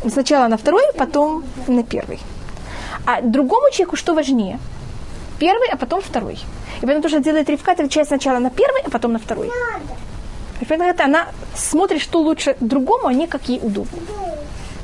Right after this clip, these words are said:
И также какой-то анализ, который по-, показывает,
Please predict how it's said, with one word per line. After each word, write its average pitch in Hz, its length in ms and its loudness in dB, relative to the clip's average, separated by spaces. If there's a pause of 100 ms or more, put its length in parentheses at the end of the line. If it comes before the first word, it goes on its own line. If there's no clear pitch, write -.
(440)
И 226 80 -2
также 254 220 4
какой-то 269 260 2
анализ, 381 400 4 (720)
который 214 240 0
по-, - 140 -2
показывает, 214 520 0